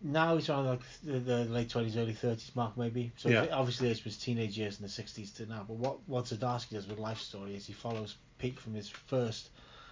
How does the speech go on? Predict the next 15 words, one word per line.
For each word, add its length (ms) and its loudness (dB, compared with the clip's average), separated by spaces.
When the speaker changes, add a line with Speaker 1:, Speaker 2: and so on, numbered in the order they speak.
Speaker 1:
from 100 -2
nineteen 260 2
sixty-six 600 -6
when 80 -6
he 40 -8
first 360 -6
gets 260 -4
his 40 -14
powers, 480 -16
Speaker 2:
Okay. 380 6
Speaker 1:
through 320 -4
to 400 -2
two 140 -6
thousand 460 -4
and 180 -6